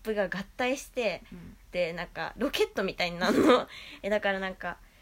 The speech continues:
Speaker 1: 蓋を取ったらプニュグリップだけ残って、
Speaker 2: うん。なるほどね。
Speaker 1: みたいな。書きやすいみたいな <laughs> やつを発見して。
Speaker 2: <laughs>
Speaker 1: で、なんかちょっとなんかチープなロケット感出てめっちゃい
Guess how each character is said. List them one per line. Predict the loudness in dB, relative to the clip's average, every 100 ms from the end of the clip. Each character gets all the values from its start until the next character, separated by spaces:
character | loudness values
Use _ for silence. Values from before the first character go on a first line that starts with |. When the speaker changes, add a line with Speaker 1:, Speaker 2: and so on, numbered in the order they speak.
| -20 -20 -20 -20
Speaker 1:
蓋 | -8 0 2
を | 2
取 | 0
っ | -2 0
た | 0
ら | 0
プ | -2
ニ | 0
ュ |
グ | 0
リ | -2
ッ |
プ | -4 -4
だ | -2
け | -2
残 | -2 -2
っ | -6
て、 | -6 -4 -4 -6 -14
Speaker 2:
う | -12
ん。 | -12 -12 -12 -12 -14 -12
な | -8
る | -8
ほ | -8
ど | -8
ね。 | -4
Speaker 1:
み |
た | -2 -2
い |
な。 | -4 -12 -12 -12 -14 -10
書 | -8
き | 0
や | 0
す | 2 0
い | 0 -2 -4 -2
み |
た | -2 0
い | 0
な | 2 0 -2
<laughs> | -4 -4
や | -2 -4
つ | -2
を | -2
発 | -2 -4
見 | -6 -6
し | -6
て。 | -4 -2 -2 -6 -4 -4 2 8
Speaker 2:
<laughs> | 10 8 4 -6 0
Speaker 1:
で、 | 2
な | 2
ん |
か | 0
ち | 0 -2
ょ |
っ | 0
と | 0
な | 0
ん | 0
か | -2 -2 -4 -6
チ | 4 4
ー | 4
プ | -2
な | -2 0 0 -2 -12 -6 0
ロ | 0
ケ | 2
ッ |
ト | -2 -2
感 | 0 0
出 | 0 -4
て | -4
め | -6
っ | -6
ち | 0 4
ゃ |
い | 4